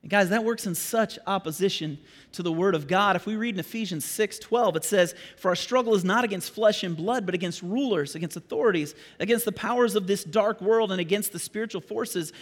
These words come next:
of evil in the heavenly realms." Our fight isn't against people, it's against Satan. And we have to know that up front. Our job is not to come at people, it's to come at Satan. Our battle's against sin.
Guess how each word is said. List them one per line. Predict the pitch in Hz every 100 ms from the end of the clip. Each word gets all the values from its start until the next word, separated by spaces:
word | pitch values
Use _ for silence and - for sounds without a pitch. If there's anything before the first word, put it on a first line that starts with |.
| - -
of | 185
evil | 214 233 247 220
in | 175
the | 170
heavenly | 214 220 185
realms." | 156 202 277 185 160 - - 233
Our | 202
fight | - 330
isn't | 302 214
against | 208 190 190 -
people, | - 254 285 190
it's | -
against | 175 175 -
Satan. | - 196 165 113 101 120 _ _ _ _ _ _ _ _ _ _ _ _ _ _ _ _ -
And | 180
we | 269
have | 277 -
to |
know | 208 202 240
that | 196 202 196
up | 170
front. | - 185 175 123 - - _ _ _ _ _ _ _ _ -
Our | 240
job | 175 233 240
is | 208
not | 214 214
to |
come | - - 220
at | 196 -
people, | - 247 202 170 - - 220
it's | 196 -
to | 160
come | 202 196
at | -
Satan. | - 180 170 131 113 127 _ _ _ _ _ _ _ _ _ _ _ _ 185
Our |
battle's | 185 320 262 190
against | 180 208 -
sin. | - 190 160 123 120